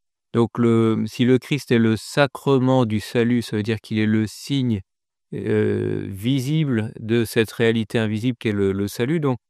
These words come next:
est-ce qu'on peut dire que quand on voit ou quand on connaît le Christ ou quand on l'entend,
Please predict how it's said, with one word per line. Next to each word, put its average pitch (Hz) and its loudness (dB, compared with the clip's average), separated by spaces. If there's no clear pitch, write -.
est-ce 131 2
qu'on 151 0
peut 143 0
dire 143 2
que 143 0
quand 151 0
on 123 2
voit 127 2
ou 110 -2
quand 120 -2
on 110 -2
connaît 143 0
le 131 2
Christ 117 -6
ou 117 -4
quand 117 -4
on 107 -2
l'entend, 117 0